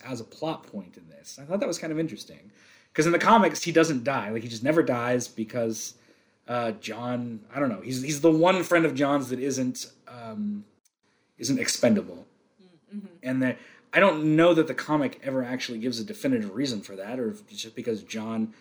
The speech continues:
Speaker 1: for some reason, likes him better than anyone else, or feels that he owes it to Chaz to not die. Although John has completely fucked over Chaz's personal life many times <laughs>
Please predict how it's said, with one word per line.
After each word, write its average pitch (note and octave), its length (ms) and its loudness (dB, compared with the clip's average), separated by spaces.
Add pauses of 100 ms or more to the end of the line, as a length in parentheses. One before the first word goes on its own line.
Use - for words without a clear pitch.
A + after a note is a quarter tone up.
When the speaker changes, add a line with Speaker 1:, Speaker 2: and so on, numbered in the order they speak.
(140)
Speaker 1:
for A#2 100 -14
some G3 220 -4
reason, A2+ 240 -4
likes A2 240 -4
him A2 100 -4
better G#2 200 -4
than G#2+ 140 -8
anyone G#2+ 300 -6
else, G#2+ 380 -8
or - 20 -16
feels A2 520 -6
that G2 100 -16
he G#2 240 -10 (720)
owes B2+ 240 0
it A2 140 -6
to A2+ 80 -10
Chaz A2+ 460 -4
to G#2+ 40 -18
not A2 320 -6
die. G2 380 -14
Although E3+ 380 8 (180)
John F3 280 4
has C#3+ 280 2
completely D3 500 0
fucked C#3 320 -2
over B2 220 0
Chaz's A#2 400 -4
personal C3 400 0
life G#2 260 -4
many A2+ 340 -2
times B2 600 -4
<laughs> - 40 4